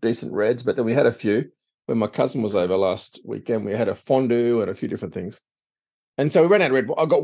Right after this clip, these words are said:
one really good bottle of red wine in the, in, in the, in, in the, in the, <clears throat> not the cellar,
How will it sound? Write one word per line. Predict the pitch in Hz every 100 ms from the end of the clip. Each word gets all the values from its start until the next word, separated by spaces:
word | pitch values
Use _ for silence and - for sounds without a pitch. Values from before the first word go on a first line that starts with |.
| 190
one | 220 214
really | 196 190
good | 156
bottle | 139 143
of | 131
red | 120
wine | 123 110
in |
the, | 117
in, | 120 113
in | 120
the, | 117 113 -
in, | 117
in | 113 117
the, | 110 107
in | 113
the, | 107 101 98 98 _ _ _ 175 170 - 175 139 -
<clears throat> | _
not | 127 90
the | 95
cellar, | - - 95 92